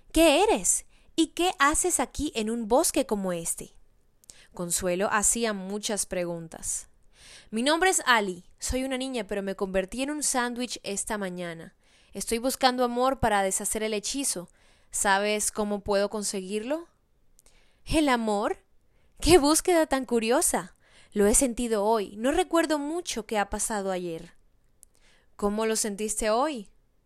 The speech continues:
"Con el nacimiento de mi pequeña. La alimento y siento mucho amor." "¿Le das comida y eso te hace sentir amor?"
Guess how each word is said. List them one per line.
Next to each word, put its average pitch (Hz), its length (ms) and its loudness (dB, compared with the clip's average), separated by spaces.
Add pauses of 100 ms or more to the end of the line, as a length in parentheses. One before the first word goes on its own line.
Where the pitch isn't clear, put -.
(560)
"Con 392 160 6
el 330 100 4
nacimiento 247 560 2
de 233 80 4
mi 226 140 -2
pequeña. 196 680 -2 (460)
La 208 160 4
alimento 202 640 2 (300)
y 208 100 -4
siento 247 440 0
mucho 285 380 -2
amor." 185 440 -2 (880)
"¿Le 180 160 -4
das 180 220 0
comida 220 440 0
y 202 120 0
eso 214 200 -2
te 208 80 -4
hace 214 140 -4
sentir 202 380 -2
amor?" 185 400 -4